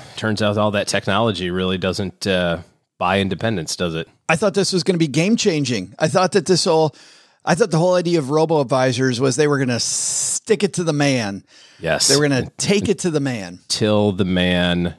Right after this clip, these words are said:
Speaker 1: shows up with bigger pockets.
Speaker 2: Isn't it interesting? I think Spencer Jacob had it right on Monday. For people that missed Spencer Jacob on Monday, he talked about the GameStop revolution and how Wall Street, O G, actually likes that.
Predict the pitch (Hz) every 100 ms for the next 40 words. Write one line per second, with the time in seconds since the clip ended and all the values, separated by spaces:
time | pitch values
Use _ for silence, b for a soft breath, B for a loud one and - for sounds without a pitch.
0 | - - - 87 82 78 82 - 82 -
1 | - 78 82 71 - - 62 - 50 -
2 | - - _ _ _ _ _ _ _ _
3 | _ 156 190 160 165 175 160 - 175 160
4 | 131 160 - 156 143 135 120 131 127 120
5 | 123 120 120 123 120 127 120 117 120 120
6 | 110 - 127 123 110 120 120 - 123 113
7 | 107 95 - 117 117 120 101 110 113 107
8 | 104 104 101 98 98 B B B - 127
9 | 127 131 - 120 110 117 101 123 117 120
10 | 104 120 104 104 101 - 104 101 104 117
11 | 110 98 107 156 160 117 101 104 101 117
12 | 131 - 156 - 180 170 160 160 226 -
13 | - 82 - -